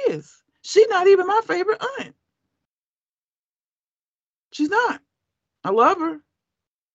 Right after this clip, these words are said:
She's not my favorite aunt, though. <laughs> So, um, it's just weird that she would, she, she's, like,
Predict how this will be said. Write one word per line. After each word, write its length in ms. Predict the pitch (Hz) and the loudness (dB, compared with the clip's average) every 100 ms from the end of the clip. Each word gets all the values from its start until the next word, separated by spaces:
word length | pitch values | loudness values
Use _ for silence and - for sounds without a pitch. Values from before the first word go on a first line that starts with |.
| _ _ _ | _ _ _
She's 180 | - 214 | -10 -4
not 160 | 233 | -4
my 120 | 208 | -4
favorite 280 | 202 170 160 | -6 -6 -4
aunt, 180 | 156 - | -6 -8
though. 180 | 135 135 170 _ _ _ _ _ _ _ _ _ - - - _ _ _ - | -12 -16 -18 _ _ _ _ _ _ _ _ _ -16 -16 -20 _ _ _ -8
<laughs> 80 | 170 - | -8 -8
So, 440 | - 156 120 104 _ _ _ _ _ _ _ _ _ _ | -4 -2 -2 -6 _ _ _ _ _ _ _ _ _ _
um, 500 | 151 160 127 95 67 - _ _ _ _ _ _ _ _ _ _ _ _ _ - | 0 2 2 -2 -12 -18 _ _ _ _ _ _ _ _ _ _ _ _ _ 2
it's 160 | 320 | 4
just 180 | 349 453 | 6 4
weird 300 | 214 247 254 | 4 -4 -2
that 120 | 202 226 | -4 -6
she 160 | 226 | -6
would, 240 | 196 175 - | -4 -4 -6
she, 220 | 233 214 | -14 -14
she's, 260 | - 262 | -10 -6
like, 320 | 226 202 170 | -2 -2 -2